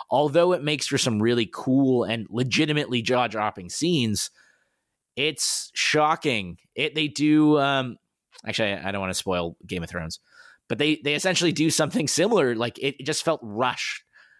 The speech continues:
with another character in that show. Although I, I still like, uh, that show, but, um,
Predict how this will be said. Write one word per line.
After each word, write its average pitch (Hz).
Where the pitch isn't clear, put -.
with 117
another 131
character 98
in 101
that 101
show. 90
Although 123
I, 120
I 120
still 110
like, 104
uh, 87
that 85
show, 85
but, 113
um, 110